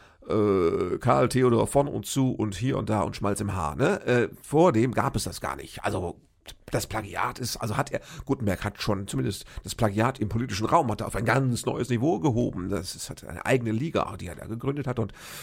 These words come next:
sowas ist es nicht, weil bei der, bei der Baerbock, ne? Die hat einfach so ein Politikerbuch geschrieben im Wahlkampf, ne? Die denken alle, sie brauchen ein Buch. "Gott, das kann mir mal einer ein Buch machen." Und dann schreiben die natürlich ihr Buch nicht selbst, weil da hat die ja keine Zeit dazu.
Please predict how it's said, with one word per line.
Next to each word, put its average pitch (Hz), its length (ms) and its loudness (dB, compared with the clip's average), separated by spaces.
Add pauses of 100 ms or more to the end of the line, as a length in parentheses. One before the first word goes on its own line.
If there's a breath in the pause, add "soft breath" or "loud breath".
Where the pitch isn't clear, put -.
(360 loud breath)
sowas 104 440 6
ist - 180 -2
es - 160 -8
nicht, - 280 -16
weil - 160 -16 (340)
bei - 140 -20
der, - 200 -16 (160)
bei - 80 -10
der - 140 -10
Baerbock, - 460 -10 (440)
ne? - 220 -8 (160)
Die 127 80 6
hat 139 100 2
einfach 143 220 0
so 147 80 0
ein 147 60 -2
Politikerbuch 139 540 -2
geschrieben - 340 -4
im 117 120 -2
Wahlkampf, - 540 -2 (200)
ne? 202 160 -8 (120)
Die 120 80 0
denken 127 240 0
alle, 113 120 0
sie 127 80 0
brauchen 135 300 4
ein 135 120 0
Buch. 160 320 -2 (600 soft breath)
"Gott, 175 180 0
das 170 180 2
kann 180 140 0
mir 165 60 4
mal 151 120 4
einer 160 160 4
ein 151 60 -2
Buch 185 220 0
machen." 110 220 -2 (220 loud breath)
Und 156 80 2
dann 160 100 4
schreiben 170 300 2
die 165 60 4
natürlich 147 300 0
ihr 127 140 0
Buch 127 200 -4
nicht 131 200 -6
selbst, 123 400 2
weil 147 200 4
da 131 180 4
hat 147 80 2
die 165 40 6
ja 143 80 8
keine 123 200 4
Zeit 170 220 2
dazu. 117 440 -2